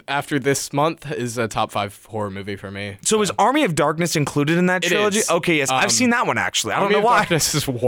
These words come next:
Speaker 1: wild.
Speaker 2: That movie is insane.
Speaker 1: It's insane. Evil Dead two, I, I prefer Evil Dead two. My ra-, Army of Darkness is the bottom of my three. It's
Speaker 2: That,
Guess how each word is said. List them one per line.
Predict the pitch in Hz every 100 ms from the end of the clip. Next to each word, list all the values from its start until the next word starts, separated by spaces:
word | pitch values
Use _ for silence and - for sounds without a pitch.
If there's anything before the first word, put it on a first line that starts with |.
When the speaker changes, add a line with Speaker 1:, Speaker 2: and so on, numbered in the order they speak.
| 113
Speaker 1:
wild. | 107 120 117 127 - - -
Speaker 2:
That | 156 233
movie | 269 208 165
is | 143
insane. | 143 127 - - 139 123 127
Speaker 1:
It's | -
insane. | 123 113 135 107 107
Evil | 156 190
Dead | 190 196
two, | - 170 156 117
I, | 139 - -
I | 131
prefer | 143 120 123
Evil | 131 143
Dead | 147 139
two. | 160 170 175
My | 135 131
ra-, | 135 123 127
Army | 147 160
of | 139
Darkness | 113 110 101 110
is | 101
the | 120
bottom | 95 92 92 95
of | 92
my | 92 92 -
three. | 98 95 95 98 -
It's |
Speaker 2:
That, | 135